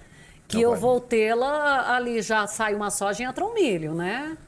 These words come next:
Speaker 2: Ela vai no mínimo três anos.
Speaker 1: No mínimo três anos.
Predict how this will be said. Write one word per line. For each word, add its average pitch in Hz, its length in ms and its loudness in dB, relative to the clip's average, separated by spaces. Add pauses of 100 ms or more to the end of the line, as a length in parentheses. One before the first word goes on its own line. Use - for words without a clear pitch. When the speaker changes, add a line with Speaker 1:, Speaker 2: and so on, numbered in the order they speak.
(160)
Speaker 2:
Ela 90 220 -2
vai 92 220 -2
no 110 120 -2
mínimo 107 320 0
três 147 360 0
anos. 82 180 -8
Speaker 1:
No 196 140 2
mínimo 214 320 2
três 320 320 -6
anos. 160 760 -8